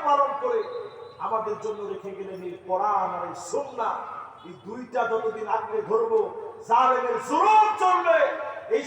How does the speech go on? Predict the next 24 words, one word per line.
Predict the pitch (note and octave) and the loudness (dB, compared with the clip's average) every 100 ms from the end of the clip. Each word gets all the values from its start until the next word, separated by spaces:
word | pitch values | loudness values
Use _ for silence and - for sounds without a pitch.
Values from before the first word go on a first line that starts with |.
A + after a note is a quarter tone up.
| A3 | 0
সমস্ত | A3+ C#4+ C#4+ C#4 - | 2 2 4 2 4
ঠকবাজ | - - - - G#4+ G4+ - - - - - - | 4 4 4 6 8 8 8 4 -2 -4 -6 -4
ভণ্ডদের | - C#4+ D#4 D#4 D#4 C#4 - | 2 2 2 0 2 0 4
প্রতারণা | E4+ F4+ E4+ E4 D4 - | 4 6 6 6 4 6
চলবে, | G4+ A#4 A4+ A4 G4+ - - - - - | 6 6 8 8 8 8 4 -2 -4 -2
মুসলমানদের | A3+ - C#4 C4 B3 - A3+ - A3 | -2 2 2 2 -2 2 2 2 -4
ঈমান | A#3 B3+ A#3+ G#3+ | 2 4 4 2
কেউ | G#3+ G#3 F#3 | 2 2 2
হরণ | G#3+ A3+ G#3 | 2 2 -2
করতে | F#3+ G3 F#3 | -4 -2 0
পারবে | E3 D#3+ D3 | 0 0 -2
না, | - | -6
ঠিক | D#3 | -8
কিনা | E3+ D#3 | -6 -4
বলেন? | C#3 C3 - - - - - - - - - - F5 F5 - - - _ - _ _ _ _ _ | -4 -4 -4 -2 -2 0 0 0 0 -2 -4 -8 -12 -16 -20 -20 -20 _ -20 _ _ _ _ _
এজন্য | D3+ G3 G3+ F#3 G3 | -12 -10 -8 -4 0
আলেম | G#3+ G#3+ F3+ | 0 -2 -4
বহু | G3 A3 G#3 | -4 -2 -4
প্রকার | F#3 F#3 - | -6 -6 -8
আছে, | - - - - - - - _ _ _ _ E3 | -10 -14 -16 -20 -20 -20 -20 _ _ _ _ -16
একটু | - F#3+ | -10 -8
হচ্ছে | F#3+ F3 | -4 -2
আলেম | F3 F3+ - | -2 -4 -4
দরকারি, | E3 E3+ F3 E3+ | -4 -4 -8 -8